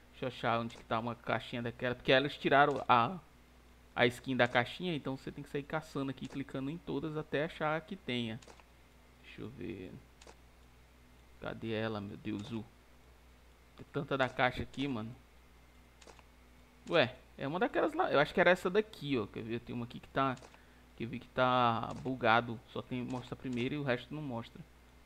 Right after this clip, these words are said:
Deixa eu achar ela. Cadê ela? Eita, nós. Acho que é uma dessas aqui, ó. Que era do Chame de Volta.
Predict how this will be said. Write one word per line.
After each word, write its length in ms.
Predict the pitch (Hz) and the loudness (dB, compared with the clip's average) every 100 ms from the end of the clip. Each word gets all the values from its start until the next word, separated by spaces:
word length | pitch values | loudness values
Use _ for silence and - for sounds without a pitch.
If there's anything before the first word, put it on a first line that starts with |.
| - - - - - - - - - - - - - - - - - - - - - - - - - - - - - - - | -20 -20 -20 -20 -20 -20 -20 -20 -20 -20 -20 -20 -20 -20 -20 -20 -20 -20 -20 -20 -20 -20 -20 -20 -20 -20 -20 -20 -20 -20 -20
Deixa 160 | - - | -18 -14
eu 20 | |
achar 320 | 107 - 110 | -14 -10 -8
ela. 180 | 104 107 | -6 -8
Cadê 300 | 107 107 107 | -8 -6 -2
ela? 300 | 107 120 117 - | 0 0 -2 -4
Eita, 460 | 143 185 151 - | 2 4 4 -2
nós. 300 | 107 107 98 - | -6 -6 -8 -10
Acho 160 | - 120 | -8 -2
que 80 | 143 | 0
é 40 | |
uma 120 | 139 | 2
dessas 320 | 180 202 202 202 | 4 2 4 4
aqui, 300 | 226 - 120 | 4 4 2
ó. 100 | - - - - - | 2 -6 -20 -20 -2
Que 80 | - | 6
era 100 | 127 | 6
do 120 | 127 | 6
Chame 260 | 131 135 139 | 0 0 0
de 120 | 165 | -4
Volta. 540 | 139 117 117 107 - | 0 4 4 2 -6